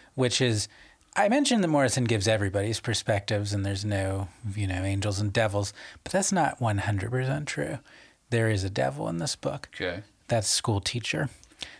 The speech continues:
Speaker 1: So
Speaker 2: Yeah.
Speaker 1: the plot of the novel is the original white patriarch of Sweet Home is, she's very nuanced. She, she describes him as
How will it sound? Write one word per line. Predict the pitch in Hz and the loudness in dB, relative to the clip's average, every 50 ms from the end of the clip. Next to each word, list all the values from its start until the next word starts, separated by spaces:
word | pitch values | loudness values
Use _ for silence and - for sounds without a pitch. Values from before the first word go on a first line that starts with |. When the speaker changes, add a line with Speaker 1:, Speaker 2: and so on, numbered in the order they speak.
| _ _ | _ _
Speaker 1:
So | - - - 131 | -6 -2 2 4
Speaker 2:
Yeah. | 127 120 117 113 107 98 - - _ _ _ _ _ - _ - - - | 4 4 4 4 2 -2 -6 -16 _ _ _ _ _ -20 _ -12 -4 0
Speaker 1:
the | 131 127 | 0 0
plot | - - - 147 147 151 | 0 2 4 4 6 6
of | 151 143 | 4 4
the | 135 | 4
novel | 127 120 120 117 113 113 107 107 107 - - | 4 4 6 6 6 6 4 4 2 0 0
is | - 120 104 98 92 90 - | 0 0 0 2 0 -2 -2
the | - 113 107 | 0 0 0
original | 104 101 104 127 156 156 143 151 143 131 120 113 107 104 101 98 - _ - - - _ _ _ | 0 2 2 2 2 2 2 2 4 4 4 4 4 2 2 0 -4 _ -20 -20 -20 _ _ _
white | 113 101 92 104 104 98 98 92 - - - - - | -6 -2 2 2 2 2 2 0 -2 -6 -10 -8 -10
patriarch | - - 127 113 101 - - 113 107 98 98 98 - | -4 0 0 0 0 0 0 2 2 2 2 0 -2
of | 107 95 | -2 0
Sweet | - - - - 107 110 107 101 | 0 0 0 0 0 0 0 0
Home | - 113 107 101 98 95 95 95 - _ _ - - - - - - - - _ _ _ _ | 0 0 0 2 0 0 -2 -4 -6 _ _ -20 -20 -20 -20 -20 -20 -20 -20 _ _ _ _
is, | - 120 110 104 104 98 98 95 - - - - - - - - _ _ _ _ _ _ _ _ _ _ - | 0 0 2 2 2 2 0 0 -2 -4 -6 -14 -20 -20 -20 -20 _ _ _ _ _ _ _ _ _ _ -2
she's | - - 139 113 | 0 2 2 4
very | 104 135 165 214 | 4 6 6 6
nuanced. | 226 220 202 160 123 107 95 107 113 - - - | 4 4 4 4 4 4 2 0 0 0 0 0
She, | - - 123 120 - | 0 2 0 0 0
she | - - - | 0 0 2
describes | 131 135 131 - - - 165 170 185 190 160 - | 2 2 2 2 4 4 4 4 4 2 2 0
him | - 175 160 151 156 - - | 2 2 4 4 2 2 2
as | 139 131 123 120 117 117 117 113 107 - - | 2 4 4 4 4 4 4 2 0 0 -4